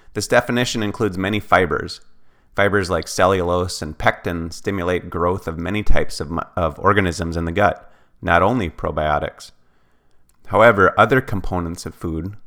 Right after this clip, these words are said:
such as fructooligosaccharides, F O S, and galactooligosaccharides,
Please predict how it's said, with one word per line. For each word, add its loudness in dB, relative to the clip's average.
such -4
as -4
fructooligosaccharides, -2
F -6
O -2
S, 0
and -6
galactooligosaccharides, 0